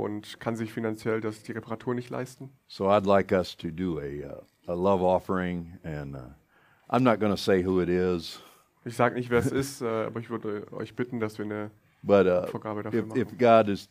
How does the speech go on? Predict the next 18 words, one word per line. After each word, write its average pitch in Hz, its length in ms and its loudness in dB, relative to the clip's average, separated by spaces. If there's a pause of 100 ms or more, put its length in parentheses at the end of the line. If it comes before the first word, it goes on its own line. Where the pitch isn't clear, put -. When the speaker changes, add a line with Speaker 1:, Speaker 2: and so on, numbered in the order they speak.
(160)
Speaker 2:
touching 104 380 2
your 92 100 2
heart 95 260 6
in 92 80 0
this 90 200 -4
way, 92 280 4
then, 85 280 -2
uh, 76 220 -6 (400)
I'd 120 140 -2
like 117 200 2
us 95 180 0
to 82 100 -2
receive 87 480 -2
one 95 200 2
offering 87 460 0
now, 98 460 4 (560)
and 90 180 -4
just, 113 220 -2